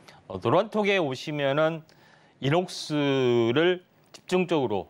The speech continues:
현재 매수 타이밍을 정해서 뭐 해서 급등을 좀 해서 상 근처까지 가서 뭐 수익률 뭐 인-, 인증하고 뭐 이런 부분들이 날-, 오늘 난리가 났던 그런 그 부분들이 있습니다.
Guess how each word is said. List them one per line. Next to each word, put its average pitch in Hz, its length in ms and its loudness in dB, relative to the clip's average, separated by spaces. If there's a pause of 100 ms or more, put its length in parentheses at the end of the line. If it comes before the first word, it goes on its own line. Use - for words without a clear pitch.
현재 123 280 -4
매수 117 280 -4
타이밍을 143 480 -2
정해서 107 760 -6 (160)
뭐 95 520 0
해서 135 480 0
급등을 143 600 -4
좀 110 160 -12
해서 110 480 -2
상 196 220 -4
근처까지 131 500 -4
가서 98 440 -4 (300)
뭐 92 280 0
수익률 180 440 2
뭐 104 120 -4
인-, 98 180 -10 (160)
인증하고 117 880 -2 (420)
뭐 123 140 0
이런 165 220 2
부분들이 131 540 -2
날-, 135 340 -2
오늘 117 560 -4 (120)
난리가 123 320 0
났던 98 560 -8 (200)
그런 117 300 -2 (100)
그 98 300 -6
부분들이 123 460 0
있습니다. 92 500 -6